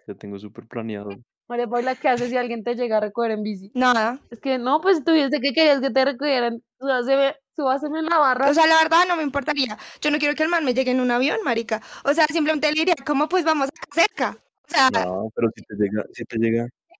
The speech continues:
Speaker 1: si te llega a recoger en bicicleta, tú le dices en la buena y te vas con él.
Speaker 2: <laughs> No, pero ¿qué tal si una bicicleta toda
Speaker 1: <laughs>
Speaker 2: fina, de veinte millones?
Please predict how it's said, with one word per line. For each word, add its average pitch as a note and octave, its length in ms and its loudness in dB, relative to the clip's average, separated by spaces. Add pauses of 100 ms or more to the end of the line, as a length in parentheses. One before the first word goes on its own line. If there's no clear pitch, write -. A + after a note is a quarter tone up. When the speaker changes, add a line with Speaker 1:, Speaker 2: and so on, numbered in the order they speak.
(400)
Speaker 1:
si - 140 -6
te A2 100 -4
llega G#2+ 280 2
a - 20 0
recoger A#2 360 -2
en A2 160 -4
bicicleta, B2 540 -8
tú A#2 120 -12
le A#2 60 -2
dices G#2+ 200 -8
en A2 140 -6
la A#2+ 80 -6
buena A2 420 -10 (720)
y - 60 -2
te - 100 -2
vas - 180 0
con - 180 -6
él. D#4 80 -8
Speaker 2:
<laughs> D4 540 -10 (460)
No, C4+ 100 0
pero C4+ 220 4
¿qué D4+ 100 0
tal C4+ 160 2
si C#4 80 0
una B3 160 2
bicicleta A#3 480 -2 (140)
toda A#3 280 4
Speaker 1:
<laughs> - 40 -16
Speaker 2:
fina, A#3 420 -4 (180)
de G#3 180 -6
veinte A#3 320 -4
millones? A#3 560 -4